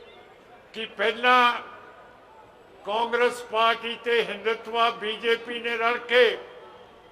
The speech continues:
ਸਾਡੇ ਦਰਬਾਰ ਸਾਹਿਬ ਨੂੰ ਢਾਇਆ। ਉੱਨੀ ਸੌ ਚੁਰਾਸੀ ਦੇ ਵਿੱਚ ਸ਼ਹੀਦ ਕੀਤੇ ਅਕਾਲ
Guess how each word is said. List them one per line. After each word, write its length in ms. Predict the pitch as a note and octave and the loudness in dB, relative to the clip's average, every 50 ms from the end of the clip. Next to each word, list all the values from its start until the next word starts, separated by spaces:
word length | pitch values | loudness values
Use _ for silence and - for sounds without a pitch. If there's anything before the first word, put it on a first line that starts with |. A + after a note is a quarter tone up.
| - - - - - - - - - | -20 -20 -20 -20 -20 -20 -20 -20 -18
ਸਾਡੇ 500 | - - G3 G#3 A3 G#3+ - B3 B3 B3 A#3+ | -8 -2 -2 -2 -2 0 2 4 4 4 4
ਦਰਬਾਰ 560 | - A3+ G#3+ G3+ E3 G3+ G#3 A3 A3+ A#3 A3 - | 2 -2 -4 -2 0 2 4 4 4 2 0 -4
ਸਾਹਿਬ 320 | - G3 A#3 A#3 A#3 A3+ A#3 | -4 0 0 0 0 -2 -4
ਨੂੰ 160 | A#3 A#3 A3+ | -6 -8 -4
ਢਾਇਆ। 360 | - A#3 A3 G#3+ G#3+ A3 A3+ A#3 | -2 0 2 2 2 2 2 2
ਉੱਨੀ 340 | A#3 A3+ A3 A3 A#3 A#3+ A3 - - | 0 -2 -4 -6 -8 -10 -10 -8 -6
ਸੌ 160 | A3 A#3+ A#3+ - - - - - - - - - - - - - - | -4 -4 -4 -4 -8 -12 -18 -20 -20 -20 -20 -20 -20 -20 -20 -10 -6
ਚੁਰਾਸੀ 520 | G3+ A3 A#3 A#3+ A#3+ A3 - - A#3 A#3+ | -2 2 2 2 2 2 -2 -6 -8 -6
ਦੇ 160 | A#3 - A#3 A#3 | -2 -2 0 2
ਵਿੱਚ 520 | A#3 A#3+ B3 B3+ A#3+ - - - - - - - - - - - - - - - - - - - - - - - | 4 4 2 2 0 -6 -14 -16 -18 -20 -20 -20 -20 -20 -20 -20 -20 -20 -20 -20 -20 -20 -20 -20 -20 -20 -20 -18
ਸ਼ਹੀਦ 520 | - - G3+ G#3+ F#3+ G3 A3+ A#3 A#3 - - | -8 -4 -2 -2 0 0 0 0 0 -2 -6
ਕੀਤੇ 480 | - - G#3+ A3 A3 - - A#3+ A#3+ A#3+ | -12 -12 -12 -12 -10 -2 2 4 4 4
ਅਕਾਲ 340 | A#3 A#3+ A#3 A3+ A3+ A3+ | 2 0 0 0 0 0